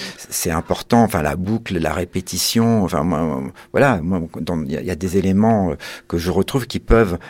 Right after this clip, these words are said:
m'inspirer, qui peuvent, euh, me, presque me conforter dans mon attitude, euh, ou dans mes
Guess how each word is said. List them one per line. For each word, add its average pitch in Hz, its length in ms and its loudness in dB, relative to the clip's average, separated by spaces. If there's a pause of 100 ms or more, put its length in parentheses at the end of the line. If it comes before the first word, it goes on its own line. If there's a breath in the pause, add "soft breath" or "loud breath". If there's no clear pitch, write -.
(120 loud breath)
m'inspirer, 98 840 0
qui 110 140 -8
peuvent, 80 340 -2
euh, 71 160 2 (340 loud breath)
me, 85 140 -2
presque - 380 -2 (220)
me 101 140 6
conforter 131 760 -2 (280 loud breath)
dans 85 120 -4
mon 87 140 -2
attitude, 90 560 -6
euh, 78 340 -2
ou 85 140 -4
dans 80 140 -2
mes 87 260 0